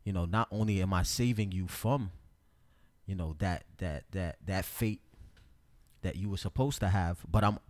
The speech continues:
preparing a place for you. You know, so you think about just the grace of Christ, you know, even where it says, you know, we are conquerors. You know, you can do all things through Christ.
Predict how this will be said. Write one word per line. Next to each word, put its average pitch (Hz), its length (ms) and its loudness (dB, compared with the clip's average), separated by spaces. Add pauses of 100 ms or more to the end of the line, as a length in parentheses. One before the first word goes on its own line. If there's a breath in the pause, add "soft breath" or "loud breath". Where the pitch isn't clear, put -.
preparing 127 680 4
a 80 60 0
place - 340 0
for - 140 -8
you. - 160 -10 (1120 soft breath)
You 87 80 0
know, 90 160 4
so - 160 -2
you 92 160 4
think 113 240 0
about 87 280 0
just - 300 -4
the 92 60 0
grace 90 380 -2
of 90 120 -4
Christ, 98 360 -4
you 85 100 -4
know, 85 160 -6
even 92 260 -2
where 92 120 0
it 92 60 -4
says, 92 300 -6 (340 loud breath)
you 98 80 -2
know, 95 80 2
we 104 180 4
are 92 80 2
conquerors. 98 760 -2 (1000)
You 92 80 -2
know, 98 80 2
you 110 140 4
can 110 200 2
do 98 220 4
all 135 220 4 (120)
things 95 320 -2
through 90 120 -4
Christ. - 520 -8